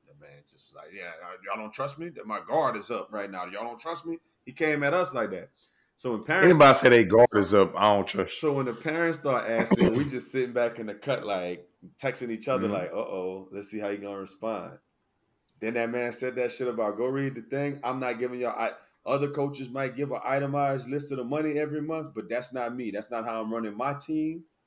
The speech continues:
Speaker 1: And go read the thing. It says, boom."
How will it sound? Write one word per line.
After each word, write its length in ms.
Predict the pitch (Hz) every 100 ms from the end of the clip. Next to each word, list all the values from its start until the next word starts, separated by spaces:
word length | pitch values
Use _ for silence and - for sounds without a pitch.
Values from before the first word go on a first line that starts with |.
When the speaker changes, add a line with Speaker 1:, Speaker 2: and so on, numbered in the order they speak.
| _ _ -
Speaker 1:
And 160 | 110
go 140 | 107 135
read 420 | 135 135 143 143
the 100 | 113
thing. 500 | - 147 147 143 143
It 140 | 117
says, 580 | 113 120 131 123 117 113 _ _ _ _ _ _ _ _ -
boom." 420 | 143 135 104